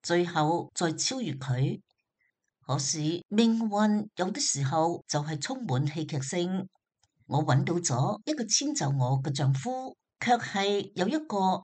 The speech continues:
男尊女卑嘅公公，同一個甘心男尊女卑嘅婆婆。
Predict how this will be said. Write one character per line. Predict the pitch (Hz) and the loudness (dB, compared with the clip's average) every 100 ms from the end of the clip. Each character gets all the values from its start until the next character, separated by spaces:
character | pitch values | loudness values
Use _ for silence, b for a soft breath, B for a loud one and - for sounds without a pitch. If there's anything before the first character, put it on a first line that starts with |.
| - | 0
男 | 143 107 139 | 2 4 2
尊 | 135 247 277 277 - | 0 -2 -4 -6 -2
女 | 127 135 | 0 0
卑 | 135 214 247 233 | 2 0 0 -2
嘅 | 151 | -4
公 | 233 247 | -2 -4
公， | 262 262 262 254 - _ _ | -4 -6 -6 -8 -14 _ _
同 | 120 131 | 0 2
一 | 233 | 2
個 | - 180 180 196 - | 0 2 2 0 4
甘 | 311 320 | 6 6
心 | 302 - 311 302 311 - | 0 2 2 4 -2 0
男 | 143 117 127 135 | 0 2 0 -4
尊 | 233 277 247 - | -4 -4 -6 -8
女 | 139 123 151 | -6 -4 -4
卑 | 208 233 254 | 0 -2 -2
嘅 | - | -6
婆 | 135 117 | -8 -8
婆。 | - 117 156 214 | -4 -2 0 -2